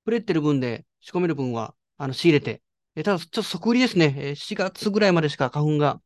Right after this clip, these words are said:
飛ばないんで、仕込むんだったらやっぱ一月、二月ぐらいにある程度予測して、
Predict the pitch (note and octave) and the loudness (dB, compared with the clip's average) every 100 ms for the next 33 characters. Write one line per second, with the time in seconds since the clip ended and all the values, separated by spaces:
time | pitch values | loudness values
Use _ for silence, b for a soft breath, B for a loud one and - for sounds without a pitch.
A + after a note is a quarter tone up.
0 | _ _ _ _ _ _ - D3+ C#3+ C3+ | _ _ _ _ _ _ -4 0 0 0
1 | A#2+ A#2 - _ _ _ _ _ _ - | -2 -6 -8 _ _ _ _ _ _ -10
2 | - A3+ A3 G#3 A3 A3 F#3 D#3 D#3+ E3 | -2 2 2 2 2 2 4 0 0 -4
3 | E3 F3 E3+ E3+ D#3 C#3 C#3 C#3+ F3+ C#3+ | -2 -2 4 4 6 4 0 -2 0 0
4 | B2+ C#3+ C#3 - C3+ - | -4 -6 -8 -2 0 0